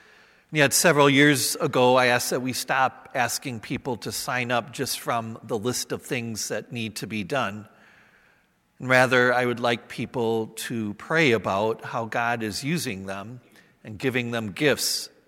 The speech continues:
to be used and do those things. And that's much harder to do, and I've not been good at all in getting that in front of people.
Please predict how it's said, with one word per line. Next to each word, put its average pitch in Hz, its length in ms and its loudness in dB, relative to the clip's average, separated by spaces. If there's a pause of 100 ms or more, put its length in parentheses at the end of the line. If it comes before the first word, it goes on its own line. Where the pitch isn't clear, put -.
(420)
to - 140 -10
be 107 220 -4
used 104 560 -2 (1800)
and 110 140 -8
do 104 160 -2
those 110 360 0
things. - 580 -8 (1160)
And 127 100 -8
that's - 260 -6
much 123 220 -2
harder 127 360 2
to 127 160 -4
do, 131 440 0 (200)
and 117 240 -4
I've 110 280 -2
not 113 400 -2 (220)
been 113 280 -4
good 120 280 -2
at 127 120 2
all 123 320 4
in 117 160 -6
getting 110 280 -6
that 110 300 -2
in 131 160 -14
front 139 280 -6
of 123 160 -8
people. 113 440 -10